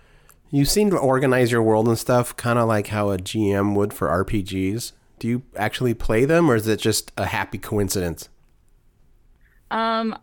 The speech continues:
Speaker 2: I don't play that many tabletop R P Gs, mostly because,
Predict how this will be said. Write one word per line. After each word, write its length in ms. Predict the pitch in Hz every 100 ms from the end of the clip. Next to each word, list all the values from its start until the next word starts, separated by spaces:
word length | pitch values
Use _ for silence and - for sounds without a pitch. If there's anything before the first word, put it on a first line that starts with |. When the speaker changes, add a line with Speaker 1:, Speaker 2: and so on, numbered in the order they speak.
| -
Speaker 2:
I 220 | 262 494 - -
don't 420 | 262 254 269 -
play 360 | - 240 226 233
that 260 | 226 208
many 240 | 214 208 196
tabletop 580 | 208 196 196 208 190 -
R 140 | 185
P 180 | 180 190
Gs, 720 | 170 - 180 180 175 - - _
mostly 460 | 196 196 202 240 220
because, 1040 | 196 202 - 190 185 185 180 175 - -